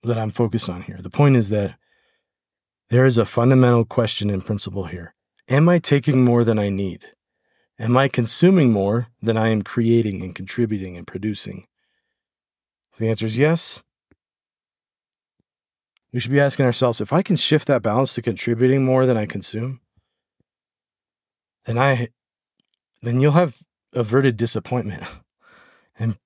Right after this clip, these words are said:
pointing yourself, and pointing ourselves towards more fulfillment in the journey. It's just how it works. And it, the only way to, to,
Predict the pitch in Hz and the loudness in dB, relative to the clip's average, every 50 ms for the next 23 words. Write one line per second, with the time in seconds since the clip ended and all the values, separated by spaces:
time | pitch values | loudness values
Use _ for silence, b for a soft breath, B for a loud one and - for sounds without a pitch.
0 | _ _ - - 139 139 147 147 139 135 127 - - - 120 117 117 107 - - | _ _ -4 0 2 4 4 4 4 4 2 2 0 0 0 0 0 -4 -8 -16
1 | - _ _ _ _ _ _ _ _ _ _ _ _ _ _ _ _ _ _ _ | -20 _ _ _ _ _ _ _ _ _ _ _ _ _ _ _ _ _ _ _
2 | _ _ _ - 117 101 - - 131 135 135 131 117 113 107 - - 123 110 - | _ _ _ -10 -10 -8 -4 0 2 2 4 2 2 2 0 0 -2 -2 -2 -2
3 | - - 107 98 95 110 117 117 113 - - - - 117 110 113 98 87 90 92 | -4 -4 -4 -2 0 2 2 2 0 -2 -6 -6 -4 -2 -2 -2 -2 -4 -6 -10
4 | 90 85 95 95 92 90 87 - _ _ _ b b b b b b b b - | -10 -10 -12 -12 -10 -12 -14 -16 _ _ _ b b b b b b b b -12
5 | 110 - 131 123 - - 127 117 101 101 98 87 - - B B B B B - | -8 -6 -6 -4 -2 -2 -2 -2 -2 -6 -8 -10 -14 -16 B B B B B -2
6 | 123 131 131 - - 135 131 - - 147 156 160 165 147 143 143 135 127 117 110 | 0 0 0 0 -2 -4 -2 0 2 2 4 4 4 4 4 4 2 2 0 0
7 | - - - - 117 | -4 -6 -6 -6 -6